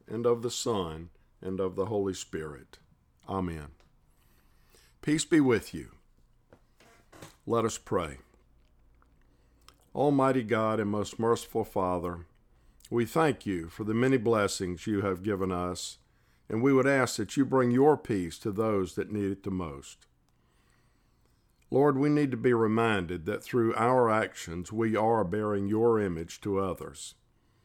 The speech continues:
Help us to be a more perfect reflection of you. We ask this in the name of your Son, Jesus Christ,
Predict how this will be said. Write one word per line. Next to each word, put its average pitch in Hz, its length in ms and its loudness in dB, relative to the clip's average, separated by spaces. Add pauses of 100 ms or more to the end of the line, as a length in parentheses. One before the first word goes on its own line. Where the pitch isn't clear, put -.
(920)
Help 135 220 2
us 135 140 -2
to - 140 -6
be 120 180 4
a 117 80 4
more 113 260 0
perfect 127 540 2
reflection 101 720 -4
of 92 180 -6
you. 78 300 -6 (960)
We 107 240 0
ask 113 300 -2
this 110 320 2
in 107 100 0
the 104 60 0
name 113 280 2
of 92 160 -2
your 123 200 4
Son, 107 420 0
Jesus 110 460 -2
Christ, 80 640 -8